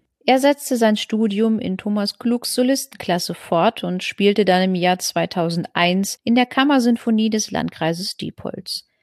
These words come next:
Zweitausenddrei legte er die künstlerische Reifeprüfung mit Auszeichnung ab. Nach Abschluss der Ausbildung begann für ihn eine vielseitige solistische und kammermusikalische Tätigkeit im In- und Ausland.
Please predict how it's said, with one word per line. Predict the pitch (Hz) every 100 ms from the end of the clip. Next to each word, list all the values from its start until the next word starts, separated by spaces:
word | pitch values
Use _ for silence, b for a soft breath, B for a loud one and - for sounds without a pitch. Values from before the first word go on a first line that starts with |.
| _ _
Zweitausenddrei | - 196 208 208 196 185 156 160 208 262 _ -
legte | 220 - 220
er | 202
die | 208
künstlerische | 254 277 - - 247 247 247
Reifeprüfung | 202 226 - 233 - 233 233 226
mit | 277 -
Auszeichnung | 170 180 - - - 180 180
ab. | 160 _ - _ _ _ -
Nach | 247
Abschluss | 302 - - 294
der | 269 233
Ausbildung | 240 247 - 233 233 233 -
begann | 196 190 185
für | - 202
ihn | - 202 220 214
eine | - 175
vielseitige | - - 240 247 202 196 196 - 208 202
solistische | 190 190 208 - 202 - 208
und | 220 220
kammermusikalische | - 185 185 190 185 196 202 196 202 233
Tätigkeit | - 233 220 - 185 180 -
im | 175
In- | 175 180
und | 185
Ausland. | - 160 - 165 160